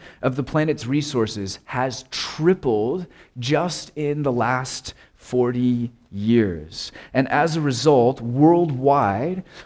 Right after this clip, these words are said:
we are expected to see diminishing supplies of oil, water,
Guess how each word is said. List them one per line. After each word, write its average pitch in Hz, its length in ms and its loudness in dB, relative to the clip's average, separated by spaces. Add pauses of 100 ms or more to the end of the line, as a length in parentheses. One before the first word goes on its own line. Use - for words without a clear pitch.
we 156 280 2
are 143 300 6
expected 156 720 -2
to 147 100 -6
see 143 220 -2
diminishing 135 640 0
supplies 123 920 -2 (600)
of 123 260 0
oil, 156 640 2 (260)
water, 135 720 0